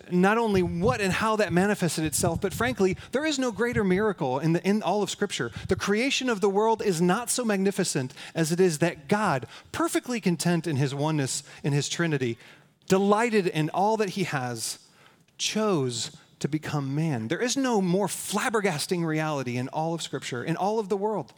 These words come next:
The resurrection pales in comparison to that. That God became man and is God. It's awe. Your application is, is,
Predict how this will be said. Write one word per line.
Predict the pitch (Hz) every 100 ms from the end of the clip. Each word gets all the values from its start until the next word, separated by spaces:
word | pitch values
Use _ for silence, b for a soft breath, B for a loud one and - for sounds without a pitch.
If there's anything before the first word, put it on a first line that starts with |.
| -
The | 208
resurrection | 226 220 233 - 202
pales | - 247 277 190
in |
comparison | 135 127 123 110 - 113
to | 113
that. | 107 - B B B B B B -
That | 156 156 -
God | 226 226 226 156 120 - -
became | 113 127 113 113
man | 107 101 98 - _ _ _ _ B B B B B _ _ _ _ _ _ _
and | 120 123
is | 120
God. | 147 160 117 107 - _ b b b b _ _ _ _ _ _ _ B B B B _ _ _ _ _ -
It's | 147 -
awe. | 165 151 117 B B B B B B B B B -
Your | 156 151
application | 165 160 - 180 196 170
is, | - 147
is, | 139